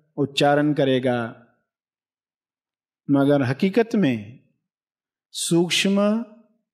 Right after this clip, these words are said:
अहिंसा क्या होती है,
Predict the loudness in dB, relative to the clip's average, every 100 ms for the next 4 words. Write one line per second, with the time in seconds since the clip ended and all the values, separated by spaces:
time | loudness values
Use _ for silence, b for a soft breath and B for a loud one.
0 | _ _ _ _ _ _ _ -4 0 2
1 | 2 0 2 2 2 0 0 0 -2 -2
2 | 0 0 0 -6 -10 -16 _